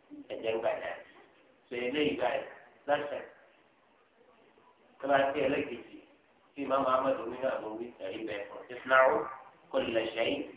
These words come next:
illa an-nikah." Àmọ́ sọ̀rọ̀ o, "كالراعي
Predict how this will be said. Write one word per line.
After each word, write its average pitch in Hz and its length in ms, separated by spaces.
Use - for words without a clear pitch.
illa 123 300
an-nikah." 165 440
Àmọ́ 226 220
sọ̀rọ̀ 240 360
o, 190 220
"كالراعي 180 600